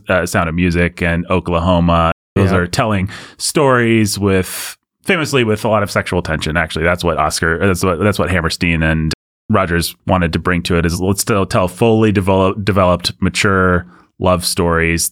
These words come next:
Speaker 1: that aren't just about, "I, I need to hoof it to the theater so I can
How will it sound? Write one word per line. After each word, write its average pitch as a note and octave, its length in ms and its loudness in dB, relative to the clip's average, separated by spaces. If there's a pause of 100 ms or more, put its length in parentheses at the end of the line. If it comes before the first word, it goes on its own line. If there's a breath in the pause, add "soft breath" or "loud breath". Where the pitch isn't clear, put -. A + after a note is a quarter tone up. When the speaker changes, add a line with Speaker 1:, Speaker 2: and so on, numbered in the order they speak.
Speaker 1:
that F2+ 280 0
aren't A2+ 240 -4
just G2+ 200 -4
about, F#2+ 380 -2 (340)
"I, A3+ 340 -4
I - 20 0
need G#3 160 -6
to A2+ 80 -2
hoof A3+ 180 -2
it A3 100 -8
to B3 80 -4
the B3 120 0
theater G#3+ 440 0
so E3+ 240 0
I F#3 160 2
can F3+ 400 -6